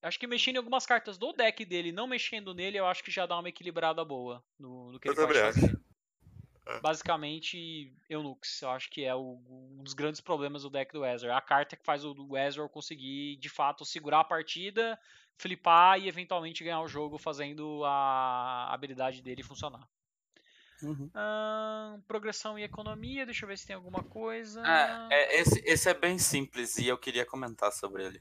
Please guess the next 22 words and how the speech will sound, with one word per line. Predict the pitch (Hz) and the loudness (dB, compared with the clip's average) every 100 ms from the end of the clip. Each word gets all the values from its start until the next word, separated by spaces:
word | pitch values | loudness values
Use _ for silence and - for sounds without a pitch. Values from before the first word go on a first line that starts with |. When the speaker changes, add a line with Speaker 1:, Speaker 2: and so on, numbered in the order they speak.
| _ | _
Speaker 1:
Pode | 190 208 | -6 -4
falar. | 320 285 - | -8 -10 -10
Speaker 2:
O, | - 110 107 - _ _ - | -12 -10 -14 -14 _ _ -8
o, | - 110 107 107 104 104 101 101 104 - - - | 0 2 4 4 4 4 4 4 2 0 0 4
ele, | 123 165 | 4 6
eles | 151 170 | 6 4
falaram | - 165 156 170 | 6 8 8 6
que | - - 147 135 | -2 -4 -2 2
eles | 135 135 - | 2 2 2
querem | 135 135 139 143 | 6 8 6 4
fazer | 139 123 117 117 | 2 2 2 -2
com | 123 120 | -2 -8
que | - 107 104 95 - - - | -8 -6 -6 -6 -14 -12 -4
a | |
progressão | - 123 117 113 - 156 | 2 4 4 4 6 4
do | 160 151 | 4 -2
jogo | 127 120 113 110 | 0 4 4 4
seja | 107 - 107 101 92 98 92 - - _ - | 0 2 4 2 4 2 2 -6 -20 _ -2
rápida, | 143 175 - 185 175 170 165 160 - _ | 4 4 4 -4 2 6 6 4 -8 _
mas | 131 127 113 | 4 4 4
limitada, | 120 131 131 - 90 - - - _ - | -2 -2 -6 -4 -4 -4 -14 -16 _ -8
basicamente. | 98 95 - 95 - - | -8 -4 -6 -6 -12 -12